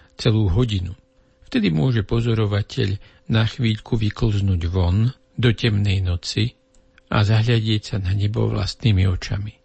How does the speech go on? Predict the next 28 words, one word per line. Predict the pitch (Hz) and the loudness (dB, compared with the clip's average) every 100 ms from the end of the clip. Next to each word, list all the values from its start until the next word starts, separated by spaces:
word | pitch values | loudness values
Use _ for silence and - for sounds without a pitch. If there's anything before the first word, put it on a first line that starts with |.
| _ _ _ _ - | _ _ _ _ 0
To | 101 | 2
hlboké | 107 139 147 - 101 | 2 0 0 -2 -2
pohnutie, | - 117 127 131 123 - 117 113 | 2 2 2 0 -4 0 0 0
ktoré | - 120 110 104 98 | -4 0 2 2 2
Zhao | 101 113 | 2 0
Yifan | 107 95 - 110 107 104 95 | 0 -2 -2 0 2 2 2
zažil, | 98 101 104 101 95 - _ _ | 2 2 4 2 0 -4 _ _
keď | - 107 101 | -2 -2 2
bol | 110 92 | 0 2
náhodou | 95 107 104 107 92 92 | 2 2 2 2 0 -2
sám | - - 107 104 92 95 - _ - | -2 2 4 4 0 -2 -8 _ -6
v | |
bazilike | 98 98 95 95 95 - 98 92 | 0 2 2 2 0 0 -2 -2
svätého | - 98 - 95 95 | -2 -2 0 0 2
Marka | 92 113 - - 85 | 2 0 0 -2 0
v | 92 104 | 2 2
Benátkach, | 107 92 - - 95 - _ _ _ _ _ _ _ _ - | 2 0 -4 -6 -6 -8 _ _ _ _ _ _ _ _ -2
to | 117 | 0
bolo | 120 117 110 113 | 2 2 2 -2
ako | - - - 87 | -4 -4 -4 -2
nič | 87 101 107 - - - - _ | 2 2 0 -2 -8 -10 -18 _
v | - - | -18 0
porovnaní | 110 110 104 110 101 90 95 | 2 4 2 0 0 0 -2
s | 92 - | -4 -6
tým | 95 92 92 | -6 -4 -2
dojatím | 95 95 104 - 113 117 | 2 2 2 0 0 2
a | 92 | 2
pohnutím, | - 95 98 104 104 - 104 107 | 0 -2 0 0 -2 -2 0 0